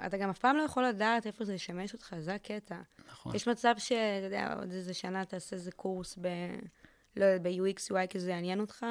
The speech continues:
Speaker 1: ותלך בכלל לתחום של, לא יודעת, משפטים או מנהל עסקים או הנדסה והכל, ומתישהו זה, מתישהו זה ישתלב, איפשהו זה יפגוש אותך בדרך, ואם לא זה, אז משהו אחר.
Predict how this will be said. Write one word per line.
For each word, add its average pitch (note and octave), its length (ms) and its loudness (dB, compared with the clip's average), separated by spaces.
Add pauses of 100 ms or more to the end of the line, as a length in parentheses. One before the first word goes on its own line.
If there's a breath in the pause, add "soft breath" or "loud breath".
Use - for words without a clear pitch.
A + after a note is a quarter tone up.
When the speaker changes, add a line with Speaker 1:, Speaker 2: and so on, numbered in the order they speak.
(200)
Speaker 1:
ותלך F3+ 380 -4
בכלל F#3 240 -6
לתחום F3+ 320 -4
של, - 180 -6 (840)
לא F#3 100 6
יודעת, F3+ 340 2 (680)
משפטים G3+ 580 2
או G3+ 40 4
מנהל G3 280 6
עסקים G#3+ 560 2
או F#3 160 4
הנדסה F#3 460 0
והכל, A#3+ 320 0 (680)
ומתישהו F4+ 340 6
זה, D4 240 8
מתישהו B3 400 6
זה C4+ 80 6
ישתלב, G#3 500 4 (100)
איפשהו C4 380 2
זה F3 120 0
יפגוש E3+ 320 0
אותך C4 160 -6
בדרך, F3 540 0
ואם F#3+ 140 -2
לא G#3+ 200 4
זה, G#3+ 220 2
אז F#3+ 140 0
משהו F#3 280 0
אחר. E3+ 320 -2